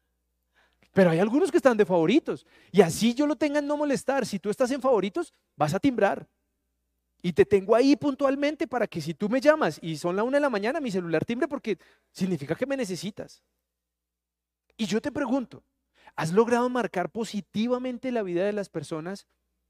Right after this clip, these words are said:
para que ellos quieran estar ahí para ti? ¿Para que ellos realmente un día te digan, "Gracias"?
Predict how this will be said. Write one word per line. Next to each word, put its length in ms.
para 220
que 260
ellos 400
quieran 340
estar 320
ahí 200
para 240
ti? 220
¿Para 220
que 140
ellos 260
realmente 520
un 60
día 140
te 100
digan, 320
"Gracias"? 640